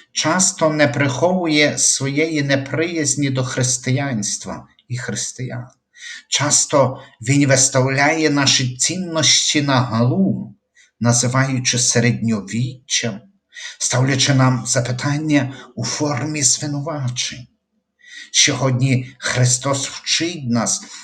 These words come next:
не відповідати на такі питання, але іноді самим ставити питання.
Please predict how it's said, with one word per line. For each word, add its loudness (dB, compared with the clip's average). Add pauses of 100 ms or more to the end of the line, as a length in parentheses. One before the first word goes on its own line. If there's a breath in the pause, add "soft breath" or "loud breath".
не 2
відповідати 2
на 2
такі 0
питання, -4 (520 loud breath)
але 4
іноді -2
самим 4
ставити 0
питання. -8